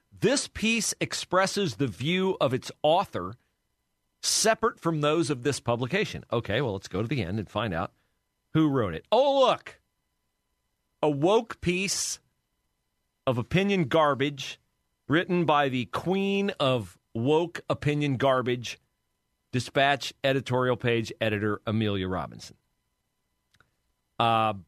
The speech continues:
before I get into what Amelia advocates on moral grounds and miscarriage of justice grounds regarding Jason Meade, uh, let me go through the litany of things that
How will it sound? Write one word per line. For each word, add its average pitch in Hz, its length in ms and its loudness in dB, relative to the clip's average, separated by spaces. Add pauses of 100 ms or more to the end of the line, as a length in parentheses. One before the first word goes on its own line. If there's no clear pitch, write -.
(500)
before 208 380 2
I 190 60 2
get 160 120 -2
into 147 180 0
what 123 400 0
Amelia 117 720 -2 (1400)
advocates 110 1040 -2 (180)
on 101 220 0
moral 120 480 0
grounds 104 560 -4
and 95 160 -4
miscarriage 113 560 -2
of 85 140 -10
justice 113 420 -4
grounds 85 460 -6
regarding 95 400 -4
Jason 92 400 -6
Meade, 98 260 -2 (800)
uh, 117 240 2 (240)
let 156 140 2
me 277 80 0
go 254 100 2
through 151 460 -2 (960)
the 135 120 0
litany 165 440 0
of 135 100 -4
things 156 360 0
that 139 200 2